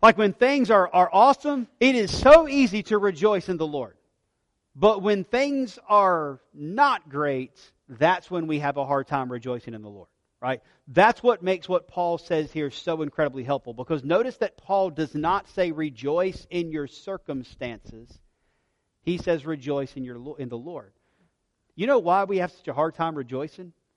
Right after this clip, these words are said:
Is because we rejoice in our circumstances. We've been getting it wrong this whole time. When things are great, we rejoice. When things are bad, we struggle.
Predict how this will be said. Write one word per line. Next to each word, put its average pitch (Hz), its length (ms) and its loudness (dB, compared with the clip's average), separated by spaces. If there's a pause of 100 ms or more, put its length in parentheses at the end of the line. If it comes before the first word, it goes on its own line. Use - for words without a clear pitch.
(380)
Is 165 160 -2
because 170 400 -4
we 180 440 -6
rejoice 139 540 -8
in 147 60 -12
our 156 100 -12
circumstances. - 720 -16 (640)
We've 185 160 2
been 240 160 -4
getting 175 260 -2
it 175 100 -14
wrong 190 280 -4
this 160 140 -8
whole 180 180 -8
time. 180 360 -10 (640)
When 170 120 4
things 202 260 0
are 220 100 0
great, 165 400 0
we 156 80 -8
rejoice. 196 500 0 (380)
When 180 120 2
things 196 220 -2
are 233 80 2
bad, 151 520 -2
we 151 100 -10
struggle. 247 540 -4